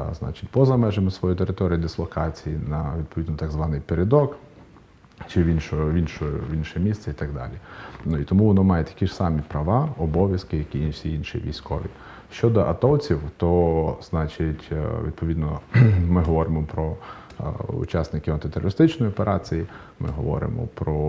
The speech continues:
учасників операції Об'єднаних сил, яку вона надалі переросла, була переформатована,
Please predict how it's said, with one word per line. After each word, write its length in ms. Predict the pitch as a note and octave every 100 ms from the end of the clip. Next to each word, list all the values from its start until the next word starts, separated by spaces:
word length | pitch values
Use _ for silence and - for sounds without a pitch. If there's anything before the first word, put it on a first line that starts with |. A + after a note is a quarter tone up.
| D2+
учасників 880 | D#2+ D2+ - E2+ - D#2 - D#2
операції 480 | D#2+ - - - -
Об'єднаних 380 | D#2+ D#2 D2+ D#2
сил, 240 | - D3+
яку 180 | B2+ A#2
вона 180 | G#2+ G#2+ G#2+ F#2
надалі 400 | G#2 G2+ F#2+ F#2
переросла, 560 | E2+ F2+ F2 E2+ - -
була 200 | F2 F#2
переформатована, 960 | - E2+ - F2 F2 D#2 F2+ E2+ A2+